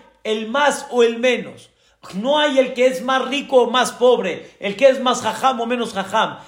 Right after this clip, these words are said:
Amas a todos. Y todo quien sea Am Israel, lo amas, lo valoras. Entonces, ¿cómo preguntas de la Torá o de Am Israel,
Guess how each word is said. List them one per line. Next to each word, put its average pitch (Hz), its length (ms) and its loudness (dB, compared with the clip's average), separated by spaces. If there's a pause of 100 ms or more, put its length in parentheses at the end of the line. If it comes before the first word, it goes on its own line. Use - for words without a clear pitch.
(240)
Amas 330 380 4
a 311 120 4
todos. 330 640 4 (300)
Y 240 260 -8
todo 349 420 0
quien 240 300 -8
sea 262 480 0
Am 294 140 -2
Israel, 240 720 2
lo 302 160 0
amas, 339 500 0 (360)
lo 240 140 6
valoras. 330 680 2 (540)
Entonces, 180 280 -6
¿cómo 285 240 0
preguntas 220 720 -2 (280)
de 185 120 4
la 180 220 2
Torá 190 560 0
o 262 100 2
de 262 120 -2
Am 226 260 -2
Israel, 214 720 2